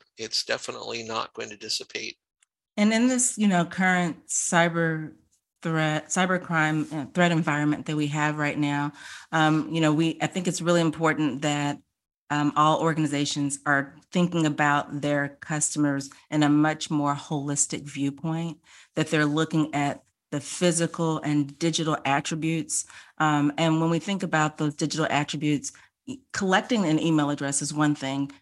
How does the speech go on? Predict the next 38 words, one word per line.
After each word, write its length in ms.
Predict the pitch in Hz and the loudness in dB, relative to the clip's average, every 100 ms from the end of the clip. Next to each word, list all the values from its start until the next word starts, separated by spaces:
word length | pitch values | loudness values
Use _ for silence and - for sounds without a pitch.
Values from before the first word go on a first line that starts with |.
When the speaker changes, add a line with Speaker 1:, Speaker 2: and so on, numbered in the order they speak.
| _ - | _ -4
Speaker 2:
Verifying 720 | 143 175 202 190 156 147 147 | 4 4 4 0 0 0 -2
that 140 | 143 | -2
there 180 | 151 143 | -4 -2
is 340 | - 143 143 | -2 -2 -2
no, 300 | 160 147 139 - | 2 2 0 -4
um, 360 | 143 139 135 - | -4 -6 -8 -6
the 120 | 147 | -2
email 260 | 165 160 147 | 0 2 2
address 260 | 143 147 - | 0 -2 -4
could 140 | 170 | -4
be 120 | 156 | -2
associated 600 | 147 - 160 160 156 143 | 0 0 0 0 0 -2
with 200 | 147 160 | -2 -2
that 120 | 156 | 0
individual 680 | 139 151 143 147 147 147 143 - | 0 0 0 -2 -2 -2 -2 -2
or 80 | |
that 140 | 147 139 | -4 -4
there's 180 | 143 139 | -6 -2
not 260 | 147 - | -2 -2
risk 280 | 139 151 - | -4 -4 -4
factors 520 | - 131 - 147 143 - _ - - | -4 -6 -4 -8 -8 -12 _ -16 -6
is 100 | 151 | 2
another, 500 | 151 160 160 151 135 - | 4 4 2 -2 -6 -4
you 120 | 151 | -2
know, 200 | 139 131 | 0 -2
a-, 120 | 147 143 - | -4 -6 -4
another 300 | 139 170 175 | 2 2 2
thing 180 | 175 160 | 0 0
that 140 | 147 | 0
comes, 260 | - 175 160 | 0 -2 2
sometimes 460 | 180 175 170 170 156 - _ _ | 2 2 2 0 -4 -14 _ _
isn't, 400 | 180 175 180 170 - - | 2 4 2 0 -8 -6
isn't, 380 | 170 170 175 175 | -2 0 -2 -2
um, 320 | 160 165 160 | -4 -2 -2
taken 340 | 185 175 180 | -2 0 2
advantage 600 | 175 151 156 165 214 175 | 2 0 0 0 2 0
of. 340 | 151 139 139 139 - - - - | 0 -2 -4 -10 -20 -20 -20 -6
So 560 | - 175 160 156 156 | 4 8 8 6 2